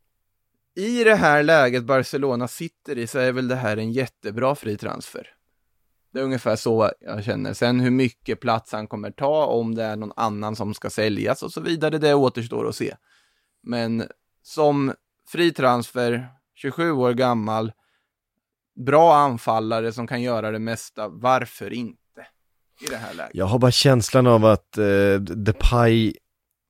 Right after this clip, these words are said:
Speaker 2: han behöver vara en stor fisk i en liten damm. Jag tror att i, i, i den stora dammen så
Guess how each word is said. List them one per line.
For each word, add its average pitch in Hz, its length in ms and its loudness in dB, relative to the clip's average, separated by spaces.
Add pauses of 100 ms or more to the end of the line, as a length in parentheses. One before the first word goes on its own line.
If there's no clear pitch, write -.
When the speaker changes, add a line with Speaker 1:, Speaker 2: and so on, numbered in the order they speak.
Speaker 2:
han 117 380 -2
behöver 120 440 4
vara 110 440 4
en 110 160 -2
stor 113 320 -4
fisk - 360 -6
i - 20 0
en 110 100 0
liten 110 320 -2
damm. 101 340 0
Jag 95 120 -4
tror 117 160 0
att 110 240 0
i, 113 40 -2
i, 110 480 -2
i 117 80 2
den 113 100 0
stora 113 340 0
dammen 113 400 2
så 107 360 -2